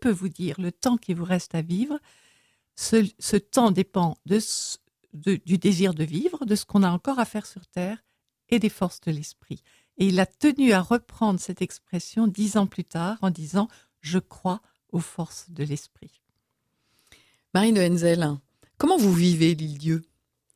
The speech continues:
Speaker 1: Euh, l-, l'île Dieu, j'ai un, j'ai eu un coup de cœur, euh, un coup de cœur il y a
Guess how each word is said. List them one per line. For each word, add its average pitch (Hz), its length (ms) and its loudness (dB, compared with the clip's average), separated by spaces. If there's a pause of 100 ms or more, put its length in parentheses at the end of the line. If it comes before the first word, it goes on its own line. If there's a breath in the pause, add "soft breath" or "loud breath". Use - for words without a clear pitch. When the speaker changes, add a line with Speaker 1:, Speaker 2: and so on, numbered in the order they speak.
(600)
Speaker 1:
Euh, 185 120 2
l-, 185 200 0
l'île 185 240 0
Dieu, 226 260 2
j'ai 180 260 2
un, 165 140 2 (240)
j'ai 170 160 0
eu 185 140 2
un 175 80 2
coup - 160 -8
de - 100 -14
cœur, 233 460 0
euh, 156 260 -2
un 165 60 -2
coup - 200 -14
de - 120 -20
cœur 185 240 -2
il 165 80 -6
y 156 40 -4
a 131 300 -6